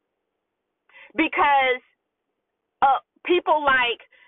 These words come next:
you know, the professional organization, administrative staff who makes these decisions and who ma-, who, and who create these policies and procedures when it comes to these athletes being obligated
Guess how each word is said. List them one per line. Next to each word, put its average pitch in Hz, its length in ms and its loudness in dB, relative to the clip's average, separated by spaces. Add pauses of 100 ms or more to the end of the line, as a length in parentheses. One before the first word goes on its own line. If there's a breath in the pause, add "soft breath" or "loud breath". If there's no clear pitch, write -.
you 269 180 0
know, 214 480 2 (220 soft breath)
the 226 500 -4 (240 soft breath)
professional 285 560 -2
organization, 254 880 -2
administrative 240 840 -2
staff 208 280 -2
who 247 160 -10
makes 226 240 -6
these 214 220 -10
decisions 220 580 -6 (240 loud breath)
and 208 80 -2
who 254 160 -2
ma-, 247 160 -4
who, 247 160 -4
and 247 160 -2
who 247 120 -8
create 247 440 -4
these 233 300 -14
policies 254 500 -2
and 220 140 -2
procedures 220 720 -2 (240 loud breath)
when 247 120 0
it 233 60 -4
comes 254 220 -4
to 220 100 -18
these 226 180 -10
athletes 247 520 -6 (260 loud breath)
being 240 240 0
obligated 240 720 0